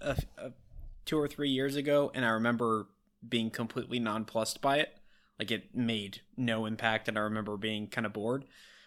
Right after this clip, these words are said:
Um, this time was completely different. I don't know if that was because of the context of having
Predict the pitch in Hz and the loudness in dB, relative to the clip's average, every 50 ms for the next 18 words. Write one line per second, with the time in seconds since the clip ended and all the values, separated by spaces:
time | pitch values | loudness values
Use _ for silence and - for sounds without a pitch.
0 | _ - - 135 135 127 120 117 113 110 - - _ _ _ _ _ _ _ _ | _ 2 6 8 8 8 6 4 -2 -6 -10 -20 _ _ _ _ _ _ _ _
1 | _ _ _ _ _ - - - 151 151 143 - 165 151 147 139 131 127 - - | _ _ _ _ _ -16 -4 0 2 2 6 10 10 10 10 8 4 2 0 -4
2 | - - 160 139 - 175 175 - 156 143 165 160 - 220 214 - - _ - - | -2 -2 -2 0 0 -2 0 0 0 2 2 2 2 0 -2 -2 -6 _ -4 4
3 | - 135 131 127 127 127 123 120 - 127 - - - - - - 117 - - 156 | 6 6 6 6 6 4 2 2 2 0 -2 -2 -4 -6 -4 -6 -4 2 6 6
4 | 190 190 214 196 208 196 - 214 202 208 - 214 208 202 - - 196 190 208 196 | 6 6 6 2 0 2 2 2 2 4 4 2 2 2 2 -4 0 4 6 6
5 | 196 190 196 196 196 190 196 | 6 6 2 -2 -4 -6 -10